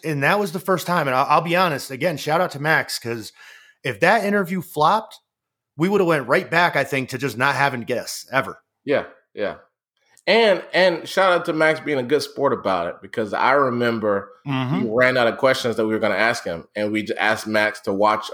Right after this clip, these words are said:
Speaker 2: one of his own YouTube videos that someone had made, and the YouTube video literally said,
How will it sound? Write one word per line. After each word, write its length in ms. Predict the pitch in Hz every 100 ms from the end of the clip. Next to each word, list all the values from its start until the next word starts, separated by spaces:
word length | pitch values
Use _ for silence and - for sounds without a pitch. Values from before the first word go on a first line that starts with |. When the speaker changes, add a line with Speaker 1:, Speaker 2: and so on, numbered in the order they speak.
| 104
Speaker 2:
one 160 | 101 117
of 80 |
his 140 | 110 110
own 300 | 104 113 110
YouTube 400 | 117 113 139 127
videos 500 | 143 147 147 156 143
that 140 | 107
someone 300 | - 131 131
had 120 | 104
made, 480 | 107 127 143 147 139 _ _ _ _ _ 110
and 360 | 113 110 98 _
the 180 | 110 120
YouTube 400 | 120 135 143 151
video 400 | 123 139 135 127
literally 400 | 120 131 135 127
said, 460 | 120 135 123 113